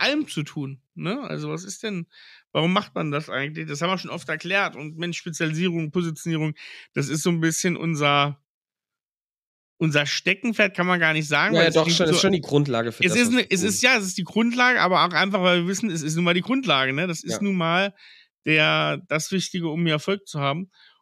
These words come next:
Speaker 1: Und das können wir, glaub ich, mal in Verbindung bringen. Wie wirkt sich das überhaupt aus? Und das ist, glaub ich, hier so eine kleine Vorlagenfolge mal mit
Speaker 2: Ja.
Speaker 1: den Alternativen heute.
Speaker 2: Und deswegen könnt ihr es schon mal jetzt vorbereiten, damit ihr dann bei der Folge voll auf den Punkt
Speaker 1: Ha.
Speaker 2: mitreden könnt.
Speaker 1: Dann
Speaker 2: Jetzt schon
Speaker 1: leg
Speaker 2: mal die Alternat-,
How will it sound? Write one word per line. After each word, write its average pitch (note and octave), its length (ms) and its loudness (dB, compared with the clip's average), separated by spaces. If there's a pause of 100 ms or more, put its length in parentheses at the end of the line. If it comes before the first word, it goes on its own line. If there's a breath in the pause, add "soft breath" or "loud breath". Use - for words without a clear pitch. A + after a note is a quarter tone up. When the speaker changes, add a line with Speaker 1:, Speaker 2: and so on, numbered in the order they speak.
(120)
Speaker 1:
Und D#3 200 -2
das D#3 160 2
können F#3 140 2
wir, E3 100 4
glaub D#3 180 0
ich, D#3+ 60 0
mal D3 160 2
in C#3 60 -4
Verbindung D3 440 -2
bringen. D3 260 -2
Wie E3 380 -2
wirkt D#3 220 -6
sich D3+ 140 -8
das C#3+ 200 -6
überhaupt C3+ 380 -8
aus? B2+ 180 -6
Und C3 80 -6
das C3 100 -6
ist, - 80 -10
glaub C#3+ 160 -4
ich, C3 80 -8
hier D#3 120 -4
so C#3+ 80 -8
eine C#3 100 -8
kleine C3 300 -2
Vorlagenfolge C3+ 1080 -4
mal B2+ 360 -4 (340 soft breath)
mit A#2 80 0
Speaker 2:
Ja. A2 60 4
Speaker 1:
den B2 140 -6
Alternativen B2 720 -8
heute. - 180 -8
Speaker 2:
Und C3 80 6
deswegen C#3 260 4
könnt D3+ 160 4
ihr D3 40 2
es C3+ 80 0
schon C#3+ 100 0
mal A#2+ 60 4
jetzt A2 160 -2
vorbereiten, E3+ 440 0
damit C3+ 160 -2
ihr B2 60 -4
dann A#2+ 140 -2
bei A#2 80 0
der A#2+ 160 -2
Folge B2 400 0 (300 loud breath)
voll E3 560 2 (220)
auf A#2 160 -2
den B2 100 -10
Punkt G3 220 2
Speaker 1:
Ha. B2+ 40 -4
Speaker 2:
mitreden D3 380 -2
könnt. F3 200 -2 (220 loud breath)
Speaker 1:
Dann C3+ 100 0
Speaker 2:
Jetzt D3+ 140 4
schon E3+ 80 2
Speaker 1:
leg F#3 80 2
Speaker 2:
mal F3+ 80 2
die F3 140 -2
Alternat-, D3 440 2